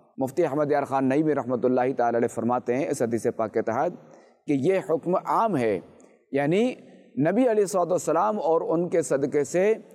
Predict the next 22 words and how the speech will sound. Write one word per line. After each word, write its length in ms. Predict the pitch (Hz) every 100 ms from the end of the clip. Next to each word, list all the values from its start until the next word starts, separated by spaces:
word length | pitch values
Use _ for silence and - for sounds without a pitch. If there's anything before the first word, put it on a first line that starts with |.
| - - _ -
تمام 380 | 170 226 269 220
صحابہ، 600 | 196 165 170 170 151 - -
ائمہ 440 | 160 185 175 170
مجتہدین، 1000 | 151 156 147 143 143 143 135 165 175 143 120 -
علماء 400 | 135 147 147 165 185 - - - _ 143
متقدمین 840 | 135 156 - 175 156 156 170 170
و 60 | 151
متاخرین 800 | 143 151 143 - 139 165 190
سب 300 | 156 269 233
کو 120 | 208 156
شامل 400 | 147 131 127 104
ہے۔ 140 | 90 - - - _ _ -
مثلاً 480 | 127 156 185 196 - - - - -
اگر 240 | 160 226
کسی 320 | 202 175 180 185
کی 140 | 185
تبلیغ 520 | - 156 147 165 240
سے 360 | 170 175 147 113 - - - - _ _
ایک 460 | 156 190 202 196 156
لاکھ 540 | 127 123 151 175 160
نمازی 540 | 135 131 135 135 214
بنے 400 | 180 151 131 98